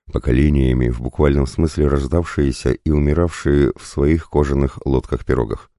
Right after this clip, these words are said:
Мне уже сказали, что фрегат будет посещать эти места раз в год, забирая в Аквилонию всё новые и новые партии неофиток. Для местных кланов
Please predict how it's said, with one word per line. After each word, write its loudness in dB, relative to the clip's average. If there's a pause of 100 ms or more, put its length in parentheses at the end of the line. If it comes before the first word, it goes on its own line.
(600)
Мне 4
уже 4
сказали, 2 (280)
что -2
фрегат 0
будет 0
посещать -2
эти -4
места 0
раз 2
в -4
год, 2 (320)
забирая 2
в -2
Аквилонию 2
всё -4
новые 2
и 2
новые 2
партии 0
неофиток. -2 (600)
Для 0
местных -2
кланов -2